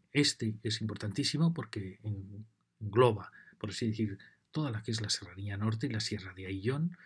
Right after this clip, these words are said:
con el famoso Parque Natural del Hayedo de la Tejera Negra, donde existen las hayas, eh, del sistema central, unas de las hayas más, eh, al sur,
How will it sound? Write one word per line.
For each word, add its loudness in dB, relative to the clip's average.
con 0
el 0
famoso -2
Parque -4
Natural -2
del 2
Hayedo -2
de -12
la -14
Tejera -6
Negra, -4
donde -10
existen -6
las -6
hayas, -4
eh, -6
del -6
sistema -2
central, -4
unas -4
de -8
las -10
hayas -4
más, 2
eh, -4
al -6
sur, 4